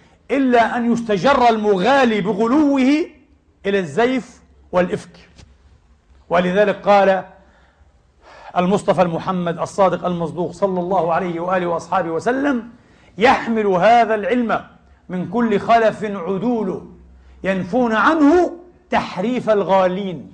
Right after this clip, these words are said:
كل غال محرف، كل من يبالغ في شيء هو كذاب أيها الإخوة، يستجره ذلك إلى الكذب،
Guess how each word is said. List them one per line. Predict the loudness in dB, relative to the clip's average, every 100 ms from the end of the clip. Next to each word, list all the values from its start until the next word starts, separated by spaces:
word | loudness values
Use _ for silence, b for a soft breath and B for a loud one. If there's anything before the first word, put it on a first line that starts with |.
| _
كل | 2 4 4 2 0 0
غال | 0 0 -2
محرف، | 0 0 -2 -8 -16 -20 _ _ _ _ b b b b
كل | 4 6 6 4
من | 0 0 2
يبالغ | 4 2
في | 0 -6
شيء | -2 0
هو | 2 0
كذاب | -2 -4 -6 -6
أيها | -8 -10
الإخوة، | -14 -20 -20 _ _ _ _ _ -2
يستجره | 2 2 2 2 2
ذلك | 4 2 2
إلى | -2
الكذب، | 0 -2 -2 -4